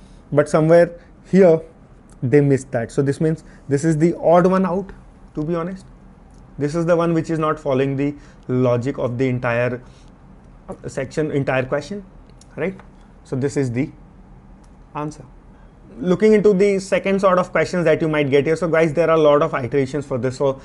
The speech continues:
for this particular type, or for this particular inductive reasoning type, uh, we have around, uh, seventeen, eighteen, twenty different type of varieties of questions that can be possible, right?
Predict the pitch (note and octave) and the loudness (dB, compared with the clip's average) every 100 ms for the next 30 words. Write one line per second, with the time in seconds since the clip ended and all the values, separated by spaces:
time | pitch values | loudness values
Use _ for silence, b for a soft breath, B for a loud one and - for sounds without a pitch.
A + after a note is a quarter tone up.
0 | B - D3+ D#3+ E3 F3+ E3 E3+ F3 D3+ | B -12 -4 -2 0 0 0 0 2 2
1 | D3 - - C#3+ D3+ C#3 D3 - D3+ C#3+ | 0 -2 -2 0 2 2 0 0 0 2
2 | D3 C#3 C3 C3 C3 D3 C#3 C#3 C3+ D3 | 2 2 2 -2 0 -2 0 -2 -2 -2
3 | D3 C#3+ B B B - - D3+ C3+ C3+ | -4 -6 B B B -12 0 2 2 -2
4 | C#3 B2+ C3+ C3+ C#3+ C3 C3 B2+ B2+ C3+ | -6 -2 -2 -2 -2 -4 -4 -4 -4 -6
5 | C3 b b - - - - - - - | -10 b b -20 -20 -20 -20 -20 -20 -20
6 | - - - - - - - D3+ D3 - | -20 -20 -20 -20 -20 -8 0 4 4 2
7 | - - - E3+ E3+ E3 F3+ E3 D#3 E3 | -6 -8 -2 0 0 0 0 0 0 -2
8 | E3 D3+ C#3 D#3+ D3 D3 D3+ D3+ C#3 A#2+ | -2 -2 -2 -2 -2 -2 -4 -2 -2 0
9 | C#3+ B2+ B2 A#2+ C3+ B2+ B2+ - C3+ - | 0 2 0 0 -2 -2 -4 -6 -8 -6
10 | C#3 B2+ A#2 - B2+ B2 B2 B2 A#2 - | -4 -2 -4 -6 -4 -4 -4 -6 -12 -8
11 | A2+ G#2+ G2+ b - - C3 | -8 -8 -10 b -20 -10 -8